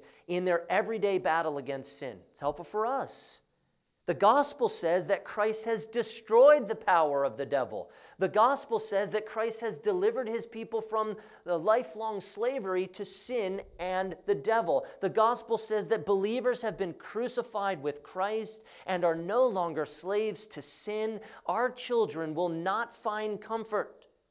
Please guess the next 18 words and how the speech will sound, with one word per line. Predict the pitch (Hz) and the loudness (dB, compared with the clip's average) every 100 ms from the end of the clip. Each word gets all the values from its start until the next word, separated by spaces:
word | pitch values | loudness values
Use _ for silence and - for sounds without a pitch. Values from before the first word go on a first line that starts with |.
| _ _ _ - | _ _ _ -2
until | 180 - 233 233 | -2 0 6 6
in | 226 214 185 | 6 2 -2
union | 175 226 247 240 220 | 0 0 0 0 2
with | 214 214 | 2 0
Christ | 214 214 214 214 | 0 0 2 2
they | 196 | 2
realize | 175 214 214 220 214 - - | 4 2 2 0 -4 -6 -4
they | 190 208 | 2 4
are | 196 | 4
free | 190 - 214 277 254 160 113 - - | 2 -6 0 4 4 2 -2 -12 -4
to | 190 | 0
live | 175 170 156 131 - - _ _ | 2 4 2 0 -10 -20 _ _
to | - | -10
God. | 135 139 123 98 85 _ _ _ _ _ _ _ _ _ _ - | -6 -6 -8 -12 -18 _ _ _ _ _ _ _ _ _ _ -16
Number | 104 123 | -12 -12
four, | - 175 170 104 90 - _ _ _ _ _ _ _ _ _ _ _ _ _ | -4 0 0 -2 -8 -20 _ _ _ _ _ _ _ _ _ _ _ _ _
comfort | - 175 190 214 208 | -2 0 0 -4 -6
comes | 185 151 139 143 | -4 -4 -4 -8